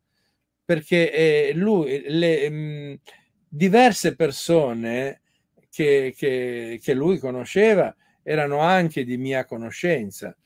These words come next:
cioè, eh, erano praticamente di, di, di un giro amichevole comune, ecco.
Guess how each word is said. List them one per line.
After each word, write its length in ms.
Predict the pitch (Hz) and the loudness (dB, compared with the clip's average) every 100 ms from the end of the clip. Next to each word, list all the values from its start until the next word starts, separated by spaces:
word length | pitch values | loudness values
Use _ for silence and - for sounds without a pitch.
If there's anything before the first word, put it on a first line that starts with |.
| _ _ - | _ _ -6
cioè, 160 | 160 | -2
eh, 640 | 135 127 135 127 123 117 - | -2 -2 -2 -2 -4 -8 -6
erano 640 | 139 156 139 131 117 113 - | -2 0 0 -6 -12 -14 -10
praticamente 920 | 135 143 123 139 120 123 135 151 120 _ _ _ | -8 -6 -6 -4 -4 -6 -2 -2 -2 _ _ _
di, 460 | - - 113 113 | -18 -16 -14 -12
di, 180 | 113 113 | -12 -12
di 140 | 120 147 | -6 -6
un 240 | 131 131 | -4 -6
giro 760 | 127 156 156 139 131 127 123 123 | -2 0 2 2 2 2 2 -2
amichevole 800 | 135 156 - 127 139 139 135 | -4 -8 -4 -2 0 0 -2
comune, 600 | - 120 156 143 107 120 131 | -6 -8 -6 -6 -6 -6 -8
ecco. 320 | - - | -10 -18